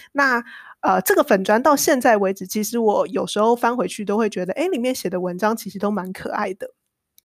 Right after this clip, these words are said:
身为一个名为库玛的墨西哥日记的粉专，在我回来台湾之后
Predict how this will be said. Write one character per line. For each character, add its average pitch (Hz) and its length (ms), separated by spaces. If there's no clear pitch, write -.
身 - 260
为 247 160
一 202 40
个 214 100
名 208 240
为 196 180
库 302 280
玛 247 200
的 190 140
墨 220 180
西 214 220
哥 208 160
日 208 160
记 202 160
的 185 100
粉 - 220
专， 190 240
在 220 140
我 180 120
回 180 280
来 185 200
台 185 220
湾 180 180
之 190 160
后 180 240